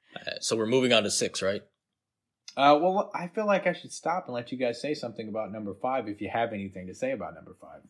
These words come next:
Speaker 1: All there is to say about number five is that Tommy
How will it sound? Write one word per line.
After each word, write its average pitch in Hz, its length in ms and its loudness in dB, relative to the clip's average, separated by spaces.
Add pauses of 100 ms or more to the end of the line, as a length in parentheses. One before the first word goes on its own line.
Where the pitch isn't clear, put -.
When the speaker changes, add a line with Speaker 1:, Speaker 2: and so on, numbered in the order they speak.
(220)
Speaker 1:
All 131 160 6
there 135 140 4
is 120 140 2
to 107 100 -4
say 107 160 4
about 101 220 2
number 98 180 -8
five 98 400 0
is 85 220 -6
that 80 240 -4 (640)
Tommy 107 680 -2